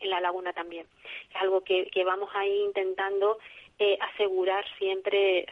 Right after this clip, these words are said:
asegurar entre comillas, ¿no? Porque no, no, no hay nada seguro por lo que pueda pasar, pero que ir cogiendo algo más seguro que al, al, a lo largo de los, del año nos permita estar más relajados para, para seguir creando proyectos.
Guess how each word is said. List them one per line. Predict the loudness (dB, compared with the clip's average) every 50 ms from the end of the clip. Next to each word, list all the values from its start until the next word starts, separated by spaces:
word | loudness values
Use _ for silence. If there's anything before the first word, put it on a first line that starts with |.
| -6
asegurar | -4 -2 0 0 0 0 0
entre | -2 -2 -2 -2 0
comillas, | 0 0 0 0 0 0 -2 -2
¿no? | -2 -6 -8
Porque | -8 -8 -6
no, | -4 -4 -4 -4 -4
no, | -6 -6 -6 -6 -6 -6
no | -6 -4 -4
hay | -4 -2
nada | -2 0 0 0 -2 -2 -4
seguro | -6 -4 -4 -4 -4 -4 -2
por | -2 -2 -2
lo | -2 -2
que | -2 -2
pueda | 0 0 0
pasar, | 0 0 -2 -2 -2 -2 -2 -4 -10 -16 -16 -18 -20 -12 _
pero | 2 4 6 6 4 4
que | 2 2 2 2 2 -2 -8 _ _ _ _
ir | -4 0 0 0 0 0
cogiendo | -2 -4 -4 0 2 2 2 2 2 2 2 2 2
algo | 2 0 0 0 0 0 0
más | -2 -4 -2
seguro | -2 -2 0 0 2 2 2 0
que | 2 0 0
al, | 2 2 0 0 0
al, | 0 0 0 2 0 0 0 0 0
a | 0 2
lo | 2 2
largo | 2 2 2 2 4 4
de | 4 4
los, | 2 0 -2 -4 -8 -2
del | 0 2 2 4
año | 2 0 -2 -4 -6 -6 -8 -10 -16 -20 -20 -20 -20 -20 -20 _ -6
nos | -6 -6 -2
permita | -2 0 0 2 2 2 2
estar | 0 -2 -2 -4 -2
más | -2 -4 -4 -2
relajados | 0 2 2 2 2 2 0 -2 -2 -2 -4 -6
para, | -6 -4 -2 0 0 0 0 0 0
para | -2 -2 -4 -4 -2
seguir | 0 0 2 0 2
creando | 2 0 0 0 0 0 -2
proyectos. | 0 0 -2 -2 -2 -4 -4 -8 -14 -16